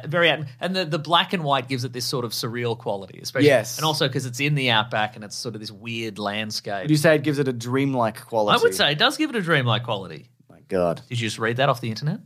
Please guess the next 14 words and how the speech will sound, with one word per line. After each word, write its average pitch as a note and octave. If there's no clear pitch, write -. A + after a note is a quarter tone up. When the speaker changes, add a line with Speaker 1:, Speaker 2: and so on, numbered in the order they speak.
Speaker 2:
I'd G#2
never G2+
read G2
anything. G#2+
Speaker 1:
Okay. G2+
Speaker 2:
I F#2
wasn't G#2
Speaker 1:
Interesting. A2
Speaker 2:
gonna G2+
start G#2
now, A2
was B2
I? G2+
Speaker 1:
No. G2+